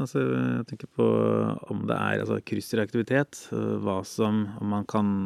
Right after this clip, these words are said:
kan oppnå dette her. Eh, det er vel, det er vel kjent en del fra,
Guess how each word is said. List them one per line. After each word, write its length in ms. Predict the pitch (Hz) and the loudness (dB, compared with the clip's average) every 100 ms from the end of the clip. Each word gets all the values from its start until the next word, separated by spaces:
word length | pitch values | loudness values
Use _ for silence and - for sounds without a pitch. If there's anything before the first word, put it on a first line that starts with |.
| 95 - | -4 -2
kan 140 | 104 | 0
oppnå 300 | - - 110 | 0 -4 -2
dette 160 | 110 135 | 0 0
her. 140 | 151 220 | 0 0
Eh, 800 | 156 123 120 120 117 113 113 110 | 0 0 2 4 4 4 2 0
det 240 | 107 123 | 0 4
er 80 | 120 | 4
vel, 80 | 131 | 6
det 80 | 147 | 4
er 60 | |
vel 80 | 160 | 6
kjent 160 | 113 147 | 4 4
en 60 | |
del 100 | 113 | 2
fra, 120 | 127 | 4